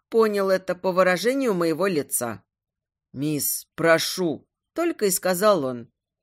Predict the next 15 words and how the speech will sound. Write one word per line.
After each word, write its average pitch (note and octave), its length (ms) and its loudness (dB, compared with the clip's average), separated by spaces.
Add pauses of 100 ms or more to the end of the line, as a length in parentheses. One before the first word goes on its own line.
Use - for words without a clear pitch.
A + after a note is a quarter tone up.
(400)
"И C#4+ 80 -6
как F#4 260 -2
вы D#4+ 80 0
себе C#4 320 0
это C4 160 -2
представляете?" E3+ 960 -4 (320)
удивилась F#3 640 0
я. A#2+ 280 -6 (500)
"Я D#3 180 2
покажу E3+ 560 0
вам, B2 260 -2
где C3+ 220 0
находится G#3 580 0
мое F3 280 0
тело. A#2+ 460 -6